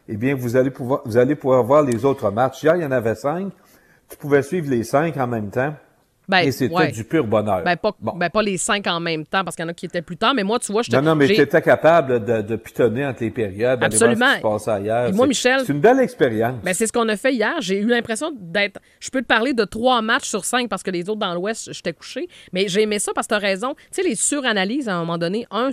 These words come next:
Speaker 2: on s'en fout un peu. Tu sais, présente-moi du hockey, présente-moi des matchs. Et c'était ça. Euh, entre la première et la deuxième, on, OK, on retournait à Winnipeg. Tu sais, c'était, c'était le fun. C'était vraiment agréable d'écouter ça. Euh, <laughs> là, mon pool ne va pas très bien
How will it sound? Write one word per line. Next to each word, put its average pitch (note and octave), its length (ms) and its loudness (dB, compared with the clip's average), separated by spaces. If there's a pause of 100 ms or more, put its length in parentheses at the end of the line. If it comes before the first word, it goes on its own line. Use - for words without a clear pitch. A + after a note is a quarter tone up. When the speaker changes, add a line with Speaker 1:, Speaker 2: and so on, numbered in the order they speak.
Speaker 2:
on F3+ 100 -2
s'en F3 220 -4
fout B3+ 240 -4
un E3+ 80 -4
peu. B3 220 -8 (280)
Tu - 80 -6
sais, C#4 60 0
présente-moi C4 760 2
du G#3+ 120 -4
hockey, F3+ 300 -2
présente-moi B3 480 -2
des G#3+ 200 -4
matchs. F#3+ 320 -6 (160)
Et D3+ 80 -10
c'était G3 220 -2
ça. C4+ 260 0 (240)
Euh, C3+ 140 -10
entre G#3 200 0
la G#3+ 60 4
première A#3 320 0
et A#3 40 0
la G3+ 80 2
deuxième, F#3+ 360 0
on, F3 80 -6
OK, G#3+ 300 -4
on A3 40 0
retournait A#3 340 0
à A#3+ 40 4
Winnipeg. G#3+ 480 0
Tu - 60 -16
sais, C4 100 -6
c'était, G3+ 260 -2 (440)
c'était - 300 -2
le F3 60 -6
fun. G3+ 480 -4
C'était E3 240 -4
vraiment F#3+ 260 -2
agréable F#3 420 -4
d'écouter E3 320 -10
ça. A3 180 -6 (260)
Euh, D#3 160 -2 (300)
<laughs> - 300 -10
là, G#3+ 180 2
mon A3 160 6
pool C#4+ 320 0
ne G3+ 100 0
va G3+ 140 -2
pas B3 160 -2
très G#3+ 240 0
bien F3+ 200 -4